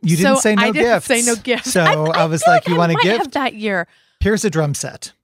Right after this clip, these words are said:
Speaker 2: Oh, I really, I mean, it really, it's really the, the battery powered equivalent of a drum set. And I've learned my lesson. And I'm also having a flashback. And this is so bad. I remember this so permanently,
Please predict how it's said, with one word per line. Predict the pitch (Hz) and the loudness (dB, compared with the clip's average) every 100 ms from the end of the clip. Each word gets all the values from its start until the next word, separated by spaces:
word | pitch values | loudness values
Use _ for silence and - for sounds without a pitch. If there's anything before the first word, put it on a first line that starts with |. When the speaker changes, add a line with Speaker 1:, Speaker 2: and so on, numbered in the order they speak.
| _ - - | _ -8 -4
Speaker 2:
Oh, | 285 285 240 214 | 0 0 0 0
I | 233 277 240 | -2 -4 -4
really, | 247 302 294 | -2 0 0
I | |
mean, | 240 254 | -2 -2
it | |
really, | 240 269 247 | 0 0 -2
it's | 220 - | -4 -4
really | 226 240 220 | -2 -2 -2
the, | 202 | -4
the | 185 190 | -6 -2
battery | 196 202 196 | 0 0 -2
powered | - 208 190 | -2 -2 -2
equivalent | - 190 180 180 | -6 -8 -8 -10
of | 175 | -8
a | 170 | -10
drum | 165 175 | -6 -8
set. | 180 - | -8 -10
And | 175 | -8
I've | 190 | -8
learned | 190 | -6
my | 175 | -6
lesson. | 170 180 175 | -6 -6 -8
And | 170 | -8
I'm | 180 | -6
also | 196 202 | -6 -6
having | 233 247 | -6 -8
a | 185 | -10
flashback. | - 139 180 - 214 233 - - - | -10 -10 -8 -4 -2 -4 -10 -20 -12
And | 220 240 | -8 -6
this | 392 | -6
is | 359 | -4
so | 247 | -4
bad. | 214 196 - | 0 0 0
I | |
remember | 196 208 202 226 277 | -4 -4 -4 -4 -4
this | 226 190 - | -6 -8 -12
so | - - - - 220 208 233 285 - _ _ _ _ _ - | -14 -12 -10 -8 -4 -2 0 -4 -6 _ _ _ _ _ -6
permanently, | - 214 220 254 262 277 | -6 -6 -6 -8 -8 -10